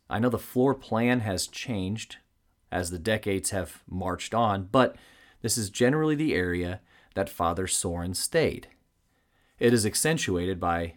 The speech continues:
a bust of Father Sorin in the room. But this is again according to Margaret Fosmo's excellent article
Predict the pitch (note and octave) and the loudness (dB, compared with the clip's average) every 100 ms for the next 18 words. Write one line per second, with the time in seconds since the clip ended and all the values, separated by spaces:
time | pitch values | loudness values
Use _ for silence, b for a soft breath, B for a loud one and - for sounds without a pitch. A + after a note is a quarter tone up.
0 | _ F#2 F2+ - A#2 F#2+ - - - - | _ -6 -6 0 2 2 0 -6 -10 -8
1 | A2 - E2 E2 F2 - B2 G#2+ E2 F2+ | -8 -2 -2 0 -2 -2 0 0 0 -4
2 | A2 - _ _ _ - E2+ F#2 A2 F#3 | -6 -12 _ _ _ -8 -4 -2 0 -2
3 | G#2+ - - _ _ _ - b b b | -2 -6 -16 _ _ _ -20 b b b
4 | b b b A2 E3+ E3+ D#3+ A#2+ A2+ A2 | b b b 0 2 2 0 4 4 2
5 | - A2+ A2+ G#2+ A2 G2+ G2 G#2+ A2+ G#2+ | 2 2 2 0 0 -2 0 2 2 0
6 | - G2+ F#2+ - G2 - - C3 C#3+ - | 0 2 2 0 -4 -4 -2 4 4 4
7 | D3 C#3 - B2+ A2+ G2+ - G#1 | 0 -2 4 6 6 4 -6 -8